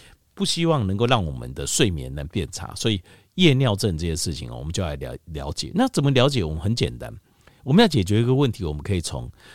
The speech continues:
就像我们说我们希望长寿，很简单，你把我们的十大死因的重要的死因，尽量把风险降低，我们是不是就长寿几率就变高了，对不对？好，那你要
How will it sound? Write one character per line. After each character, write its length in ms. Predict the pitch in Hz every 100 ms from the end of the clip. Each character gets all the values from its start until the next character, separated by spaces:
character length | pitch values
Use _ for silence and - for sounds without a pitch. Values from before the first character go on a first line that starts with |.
| -
就 140 | 185
像 180 | 156 160
我 60 | 92
们 100 | 90
说 140 | 113
我 40 | 107
们 120 | 90
希 100 | 127
望 160 | 107 -
长 240 | - 69 82
寿， 180 | -
很 140 | - 98
简 180 | 76 67
单， 200 | 69 71
你 120 | 107
把 220 | 143 80 - _ - _ _
我 120 | - 110
们 120 | 113
的 80 | 110
十 200 | - 110
大 180 | 135 107
死 320 | - 71 62
因 280 | 95 107 120 -
的 120 | 98
重 280 | - 165 113
要 140 | 120
的 100 | 80
死 280 | 78 - 67
因， 140 | 76 87
尽 160 | 156 123
量 120 | 101
把 120 | 67
风 200 | - 110
险 200 | - 64
降 240 | - 67
低， 260 | 67 64 - _ _
我 140 | - 90
们 120 | 107
是 120 | 120
不 60 | 120
是 120 | 107
就 240 | 120 92 -
长 180 | - 85
寿 200 | 113 95
几 200 | - 127
率 140 | 135
就 140 | 78 69
变 180 | 67 120
高 200 | - 92
了， 100 | -
对 100 | -
不 80 | 143
对？ 40 | 151 - - - -
好， 260 | - - _ -
那 180 | 233 - _ _
你 180 | - 92
要 180 | 160